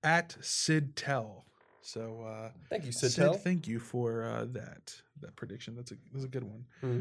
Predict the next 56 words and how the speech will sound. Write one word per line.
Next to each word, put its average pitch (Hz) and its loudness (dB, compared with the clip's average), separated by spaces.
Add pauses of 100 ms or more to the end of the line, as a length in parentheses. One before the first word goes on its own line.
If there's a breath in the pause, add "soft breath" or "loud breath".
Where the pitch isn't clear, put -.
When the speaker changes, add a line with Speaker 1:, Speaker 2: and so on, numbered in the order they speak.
(140)
Speaker 1:
It's, - -8
uh, 131 4
in 135 4
the 139 4
Speaker 2:
I've 143 10
never 151 10
Speaker 1:
future. - 6
Speaker 2:
heard 147 8
it 120 4
before. 120 -4 (180)
Speaker 1:
Yeah, 135 8
no. 135 8
Speaker 2:
I've 127 8
never 131 10
heard 127 10
of 120 8
anyone 120 10
Speaker 1:
I 170 12
Speaker 2:
predicting 127 8
Half-Life 120 8
Three 120 4
at 110 6
any 117 2
E 117 -8
three. 120 -8
Speaker 1:
Yeah. 127 2 (320 loud breath)
Um, 127 4
I 151 8
always 196 6
expected 131 2
episode 165 2
three, 180 0 (100)
but, 101 -6 (160)
you 131 -2
Speaker 2:
Mm. 120 4
Speaker 1:
know, 120 -2 (840 loud breath)
one 180 4
of 139 4
these - -2
days. - -6
Speaker 2:
One 156 10
of 123 4
these 120 -2
days. - -6 (100)
Speaker 1:
Yeah. 120 0
Uh, 135 8
Speaker 2:
What's 160 12
the 180 10
next 175 10
Speaker 1:
next 220 10
Speaker 2:
prediction? - 10
Speaker 1:
one 143 10
we 160 10
have 165 8
from, 156 8
uh, 127 8